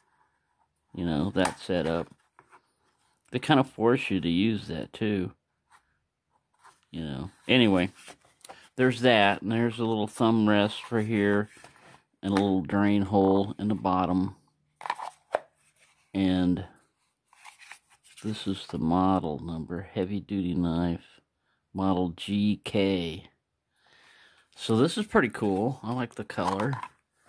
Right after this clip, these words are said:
It feels very good in the hand, like a Mora knife. And, uh, it looks like it's already anodized.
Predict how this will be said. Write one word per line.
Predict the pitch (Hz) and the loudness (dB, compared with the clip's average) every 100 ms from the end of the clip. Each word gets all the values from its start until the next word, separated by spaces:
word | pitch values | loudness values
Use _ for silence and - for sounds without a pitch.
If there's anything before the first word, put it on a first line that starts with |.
| _ - _ | _ -20 _
It | 107 | -10
feels | - 151 156 | 2 4 4
very | 139 143 139 | 6 6 4
good | 151 | 2
in | 131 | 2
the | 120 | 2
hand, | 123 131 139 147 - _ _ _ _ _ _ - | 2 4 4 2 -4 _ _ _ _ _ _ -14
like | 117 | -6
a | 113 | -2
Mora | 110 117 120 | 0 2 4
knife. | 117 113 110 123 - - _ _ _ _ _ _ _ _ _ _ _ _ _ _ | 4 2 2 -2 -8 -20 _ _ _ _ _ _ _ _ _ _ _ _ _ _
And, | 85 90 92 90 90 | 0 2 4 4 4
uh, | 87 85 82 78 - _ _ _ | 2 0 -2 -4 -10 _ _ _
it | - | -6
looks | 107 120 - | -2 -2 -4
like | 180 | -12
it's | - | -12
already | - 101 120 - _ - | -6 -4 -4 -6 _ -6
anodized. | 95 117 107 90 87 90 - | 0 2 2 0 0 0 -2